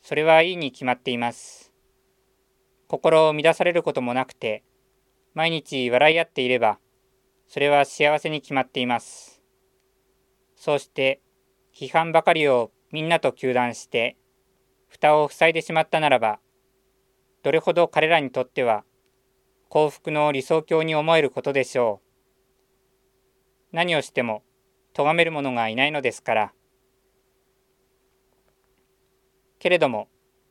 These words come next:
文化も社会も、あらゆる事柄は、考える人たちが作ったものです。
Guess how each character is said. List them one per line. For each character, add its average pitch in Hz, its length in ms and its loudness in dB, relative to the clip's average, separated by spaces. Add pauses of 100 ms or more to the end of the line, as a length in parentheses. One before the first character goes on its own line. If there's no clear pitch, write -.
(160)
文 170 200 -4
化 170 100 0
も 127 140 -4
社 - 160 -8
会 147 180 4
も、 110 220 -8 (580)
あ - 100 -4
ら 160 100 4
ゆ 175 100 0
る 143 80 -6
事 139 220 -8
柄 131 200 2
は、 131 240 2 (640)
考 156 120 -2 (120)
え 196 60 4
る 160 80 0
人 147 160 -6
た 143 100 2
ち 139 100 -6
が 120 220 -2
作 - 160 -20
っ - 20 -20
た - 160 -4
も 131 100 -2
の 120 100 -4
で 107 140 -4
す。 - 340 -20